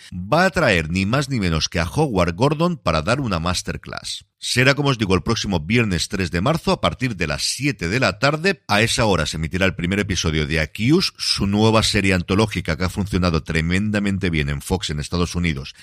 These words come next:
y que A X N trae a España el próximo quince de marzo, y posteriormente a partir de las ocho mantendrá un diálogo con Sara Antuña y Carlos de Pando.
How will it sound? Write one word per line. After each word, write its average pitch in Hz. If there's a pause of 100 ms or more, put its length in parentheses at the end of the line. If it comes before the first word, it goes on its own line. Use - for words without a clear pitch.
y 107
que 104
A 104
X 104
N 80
trae 87
a 92
España 73
el 69
próximo 78
quince 98
de 110
marzo, 139 (160)
y 135
posteriormente 107
a 90
partir 82
de 90
las 98
ocho 156
mantendrá 113
un 120
diálogo 101
con 87
Sara 101
Antuña 104
y 107
Carlos 82
de 78
Pando. -